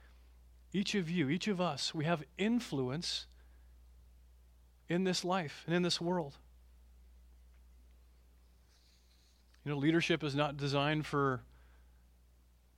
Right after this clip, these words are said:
solely your, your pastors or elders or music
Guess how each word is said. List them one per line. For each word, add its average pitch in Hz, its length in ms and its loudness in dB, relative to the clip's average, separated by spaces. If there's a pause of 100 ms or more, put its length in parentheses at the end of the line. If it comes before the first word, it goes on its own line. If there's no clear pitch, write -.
(260)
solely 147 500 2
your, 135 180 0
your 131 160 0
pastors 143 720 -2
or 110 240 -4
elders 143 600 0
or 110 280 -4 (600)
music 139 300 -2